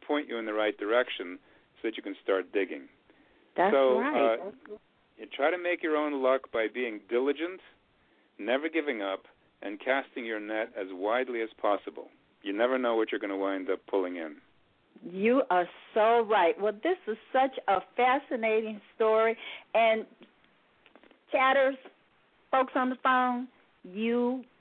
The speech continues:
Speaker 2: will want to read this book, The Black Russian by Vladimir Alexandrov.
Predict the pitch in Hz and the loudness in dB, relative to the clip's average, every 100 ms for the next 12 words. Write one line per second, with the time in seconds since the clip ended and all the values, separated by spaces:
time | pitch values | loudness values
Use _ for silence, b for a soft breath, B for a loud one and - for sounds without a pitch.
0 | 175 190 202 202 190 175 185 185 156 - | -2 2 4 6 4 2 4 4 2 -4
1 | - 190 165 175 165 160 165 160 - 147 | -8 -6 0 2 0 0 2 0 0 -4
2 | 151 135 - - B B - - 175 139 | 0 0 0 -12 B B -18 0 0 2
3 | 175 185 226 277 294 247 220 208 208 - | 2 4 4 2 0 -4 0 2 2 -4
4 | 151 131 185 - - 170 160 - 175 185 | -8 -8 -10 -6 2 2 2 0 2 4
5 | 214 254 277 247 226 214 214 - 180 190 | 4 4 2 0 0 0 0 -4 -4 -4
6 | 185 170 151 143 135 131 | -4 -4 -2 -4 -6 -10